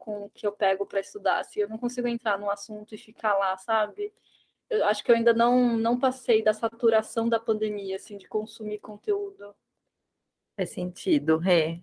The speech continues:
Speaker 2: Eu, eu vou confessar que, assim, Renata me mandou o convite do Clubhouse. <laughs> Eu usei o convite, eu baixei o aplicativo, eu criei um perfil. Eu não consegui <laughs> fazer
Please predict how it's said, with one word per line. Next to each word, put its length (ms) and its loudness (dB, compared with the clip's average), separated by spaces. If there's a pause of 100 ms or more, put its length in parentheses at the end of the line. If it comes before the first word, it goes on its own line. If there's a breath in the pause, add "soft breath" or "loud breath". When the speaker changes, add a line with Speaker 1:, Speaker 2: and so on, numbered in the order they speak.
Speaker 2:
Eu, 300 12
eu 140 12
vou 140 4
confessar 540 4
que, 100 -2
assim, 300 0
Renata 440 8
me 140 8
mandou 320 8
o 40 8
convite 480 0
do 100 6
Clubhouse. 760 10
<laughs> 680 4
Eu 200 12
usei 400 12
o 60 12
convite, 840 6 (100)
eu 160 12
baixei 380 12
o 20 12
aplicativo, 920 4
eu 120 12
criei 400 12
um 60 2
perfil. 580 8
Eu 160 12
não 160 12
consegui 460 12
<laughs> 0 -
fazer 320 12